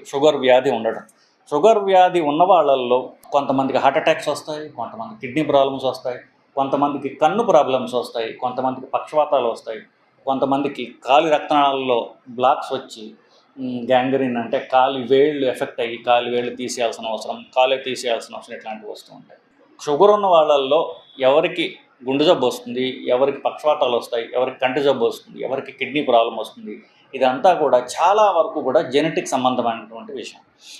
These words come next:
అంటే కొన్ని ఫ్యామిలీస్లో కిడ్నీ జబ్బులు ఎక్కువ వస్తాయి షుగర్ ఉన్న వాళ్ళల్లో. షుగర్ కూడా చాలా వరకు ఫెమిలియల్లే, అంటే స్ట్రాంగ్లీ జెనెటిక్ కాకపోయినా, అంటే మన పెద్దవాళ్ళలో చూసేటటువంటి టైప్ టూ డయాబెటీస్ అంటాం, అది చాలా వరకు కూడా,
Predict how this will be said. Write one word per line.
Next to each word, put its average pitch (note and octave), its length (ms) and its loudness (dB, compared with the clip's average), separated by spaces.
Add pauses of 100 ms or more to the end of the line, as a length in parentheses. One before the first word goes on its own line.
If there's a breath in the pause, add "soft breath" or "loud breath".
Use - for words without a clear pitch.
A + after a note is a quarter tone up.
(120)
అంటే C#3+ 260 2
కొన్ని D#3+ 260 0
ఫ్యామిలీస్లో D#3+ 600 2
కిడ్నీ D3 260 -2
జబ్బులు B2 240 -2
ఎక్కువ A#2 200 -6
వస్తాయి - 260 -16 (460)
షుగర్ C#3 220 4
ఉన్న C3+ 160 2
వాళ్ళల్లో. A#2+ 420 2 (120)
షుగర్ C#3+ 240 2
కూడా D3 220 2 (120)
చాలా C3+ 220 6
వరకు C3+ 260 0
ఫెమిలియల్లే, A#2+ 680 0
అంటే D3 180 -4 (500 soft breath)
స్ట్రాంగ్లీ G3 540 2
జెనెటిక్ F3+ 420 -2
కాకపోయినా, D#3+ 540 2 (440)
అంటే D3+ 360 -4
మన C3+ 120 2
పెద్దవాళ్ళలో D#3 640 4
చూసేటటువంటి B2 580 -4
టైప్ D3+ 280 0
టూ E3+ 120 -2
డయాబెటీస్ C3 480 2
అంటాం, A#2 280 -6 (440 soft breath)
అది E3+ 200 4 (760)
చాలా D3+ 220 6
వరకు D#3+ 320 0
కూడా, C3+ 200 4